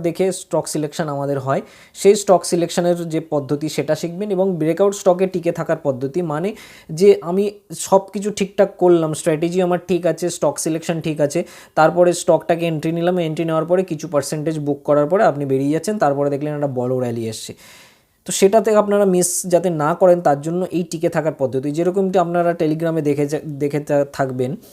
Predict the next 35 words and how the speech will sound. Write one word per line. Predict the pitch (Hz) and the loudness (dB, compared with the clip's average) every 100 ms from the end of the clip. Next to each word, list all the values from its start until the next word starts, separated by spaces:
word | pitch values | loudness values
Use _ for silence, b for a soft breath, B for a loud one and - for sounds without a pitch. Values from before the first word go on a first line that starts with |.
| B B | B B
যে | 139 131 | -4 0
আমরা | 139 143 151 | 2 4 2
কুড়ি | 151 170 180 | 2 2 0
পার্সেন্ট, | 175 165 170 160 | 2 2 2 -2
তিরিশ | 165 156 | -2 -4
পার্সেন্ট, | - 160 - 165 156 b b - | -2 -4 -2 -4 -6 b b -6
চল্লিশ | 165 156 156 | 0 0 -2
পার্সেন্ট, | - 160 - 160 151 | -2 -2 0 -4 -2
even | 156 160 | -2 -2
পঞ্চাশ | 151 151 175 - | -2 0 0 2
পার্সেন্ট, | 165 160 185 175 180 | 2 2 -2 0 -2
আহ, | - - _ _ _ - 143 139 135 - - - | -6 -20 _ _ _ 0 4 4 2 -4 -10 2
প্রফিট | 160 160 175 | 4 4 0
কিন্তু | 185 180 | 0 0
সুইং | 180 185 185 | 0 2 2
ট্রেডিংয়ে | 185 175 170 | 2 2 0
আমরা | 156 160 | 2 2
করেছি, | 160 143 147 180 170 | 2 0 0 0 -2
সেগুলোর | 151 143 156 | -2 -2 -2
স্ক্রিনশট | 147 - 147 143 135 | -4 -6 -6 -2 0
আপনারা | 131 135 131 | 0 -2 -4
দেখেছেন। | 120 135 160 170 | -4 -6 -6 -6
তো | 180 | -6
সেই, | - 156 175 - | -4 -4 -4 -10
সেইগুলো | - 151 160 220 214 | -4 -2 0 4 4
কীভাবে | 185 156 170 190 | 2 0 2 2
করতে | 165 151 - | 0 -4 -4
হয়, | 156 170 | -4 -4
সেই | 170 160 151 | -4 -6 -4
সব | 180 175 - | -2 -4 -8
জিনিসগুলো | 139 143 147 160 165 | -10 -8 -4 -2 -2
নি-, | 147 - B B B | -6 -10 B B B
নিয়ে | 131 135 156 - | -4 0 0 0
আলোচনা | 135 139 156 156 | 0 0 0 -2
হবে | 147 156 165 | -2 -2 -4